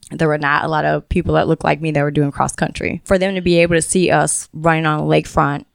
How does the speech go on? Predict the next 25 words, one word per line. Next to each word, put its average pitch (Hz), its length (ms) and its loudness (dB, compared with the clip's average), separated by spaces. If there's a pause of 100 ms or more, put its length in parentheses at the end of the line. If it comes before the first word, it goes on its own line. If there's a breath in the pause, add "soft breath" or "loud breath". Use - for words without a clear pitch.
that's, - 360 0 (120)
like, - 140 -10
a 160 40 2
big 147 220 0
deal. 143 380 -4 (240 soft breath)
To - 120 -4
see 165 640 2 (280)
a 160 80 0
lot 156 160 2
of 151 80 -6
Black 151 260 0
and 156 100 -10
brown 151 260 0
people 151 440 2
going 147 240 0
rock 147 240 -2
climbing, - 460 -10 (720)
that's - 220 -2
a - 40 -12
big - 160 -8
deal. - 380 -4
Changing 196 340 0
the 190 80 0
narrative 170 540 2
of 160 360 2